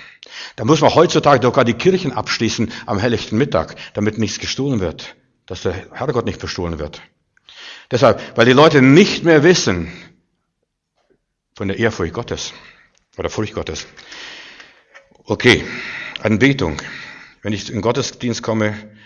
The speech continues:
dann schöpfe ich Kraft zur Bewältigung meiner Probleme. Ich bete Gott an. Ich komme nicht mit meinen Problemen. Weißt du, wir sollten, wenn wir zu Gott kommen und Gott anbeten wollen,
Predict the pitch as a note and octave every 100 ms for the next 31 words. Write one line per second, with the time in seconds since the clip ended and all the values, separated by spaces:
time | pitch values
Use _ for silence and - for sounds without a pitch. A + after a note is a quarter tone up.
0 | _ _ - F#2 - G#2+ - D#2+ - -
1 | A2+ - - - - - _ - E2+ F2
2 | F#2+ F#2 F2 E2+ E2 E2+ D#2+ G2 G2 D#2+
3 | D2+ F2+ - G#2+ G2+ - G2+ G#2 - -
4 | - _ B2+ G2+ - D3 D#3 D#3 D3+ A#2+
5 | C#3+ D3 C#3 B2+ B2 D3 G2+ E2+ - -
6 | - E3+ F3+ C3+ - - - - C#3 D#3
7 | E3 D#3 C#3 C#3 D3 - B2 E3+ - D#3
8 | D#3 B2+ B2 B2+ D3 F3 D#3 A2+ A2 A2